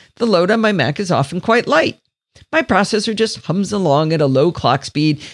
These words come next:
and the fans are nice and quiet at under two thousand R P M. I should mention that the sixteen-inch MacBook Pro I bought has eight processor cores, and it's the top-of-the-line Intel Core i nine,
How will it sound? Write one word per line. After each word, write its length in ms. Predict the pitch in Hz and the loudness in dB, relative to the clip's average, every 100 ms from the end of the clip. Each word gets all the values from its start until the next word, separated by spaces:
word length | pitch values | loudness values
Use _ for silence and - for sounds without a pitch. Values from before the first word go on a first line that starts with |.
| - | -4
and 60 | |
the 80 | - | -4
fans 380 | - 277 254 247 | 0 0 0 -2
are 100 | 247 | -4
nice 380 | 185 160 208 - | -2 -2 -2 -2
and 80 | 190 | -2
quiet 400 | 170 156 160 165 | 2 4 4 2
at 140 | 147 | 2
under 240 | 143 156 | 2 0
two 200 | 151 208 | -2 -4
thousand 380 | 226 143 139 127 | 0 2 2 0
R 160 | 131 123 | 0 -2
P 220 | - 160 | 0 0
M. 260 | 165 69 - _ _ _ - - - | 0 -2 -12 _ _ _ -20 -20 -4
I 60 | 185 | -2
should 240 | - 247 | 0 0
mention 360 | 220 170 269 233 | 0 0 0 -2
that 120 | 165 | 0
the 100 | 143 | -2
sixteen-inch 600 | 139 208 - 180 147 - | -4 -6 -4 -4 -4 -2
MacBook 380 | 131 139 147 131 | -2 -2 -2 -2
Pro 240 | 185 233 | 0 2
I 80 | 151 | 2
bought 340 | 123 123 131 - - - | 2 0 0 -4 -10 -2
has 220 | 151 143 - | -2 -2 -4
eight 320 | 180 226 330 - | -2 -2 -4 -6
processor 600 | 285 277 277 269 294 269 | -2 -2 -2 -4 -4 -2
cores, 480 | 262 180 143 156 - _ _ - | 2 4 4 2 -4 _ _ -2
and 160 | 180 | 0
it's 140 | 165 - | 0 0
the 100 | 147 | 0
top-of-the-line 720 | 202 190 196 175 160 151 151 | 2 0 0 0 2 0 0
Intel 440 | 240 277 254 226 | -4 -2 0 0
Core 320 | 226 190 190 - | 0 0 0 0
i 180 | 233 302 | 0 0
nine, 460 | 220 127 127 160 | 0 0 0 -4